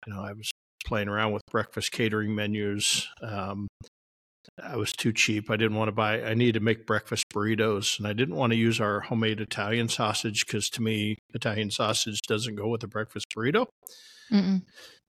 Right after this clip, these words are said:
Speaker 1: But for, for months now, I've been trying to come up with this, uh, pork sausage recipe, like a sage pork sausage recipe, and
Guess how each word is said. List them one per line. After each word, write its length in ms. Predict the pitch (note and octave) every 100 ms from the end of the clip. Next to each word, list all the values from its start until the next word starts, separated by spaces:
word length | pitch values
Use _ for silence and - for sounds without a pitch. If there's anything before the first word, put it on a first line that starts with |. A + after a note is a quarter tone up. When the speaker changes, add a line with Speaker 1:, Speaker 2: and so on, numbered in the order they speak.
| _ _ -
Speaker 1:
But 160 | D#3
for, 320 | D#3 D#3+ D3+ A#2+ - - - -
for 200 | - -
months 360 | C3 C3+ B2 -
now, 180 | A2 G#2+
I've 120 | G#2+
been 120 | A2+
trying 220 | G#2 A#2 G#2+
to 60 |
come 140 | - A2+
up 140 | A2
with 100 | G#2+
this, 580 | A2 G#2 - - - - _ -
uh, 500 | G#2+ G2+ A2 A#2 A2+ -
pork 200 | - A2+
sausage 560 | - G#2+ G#2 - - -
recipe, 480 | A2 - - F#2+ A2
like 320 | A2+ A2+ A2
a 80 | G#2+
sage 520 | - - A2 G#2 G#2 -
pork 220 | A#2+ A2
sausage 480 | - G#2 - A2 A2
recipe, 440 | G#2 G#2 - G#2+
and 100 | G#2+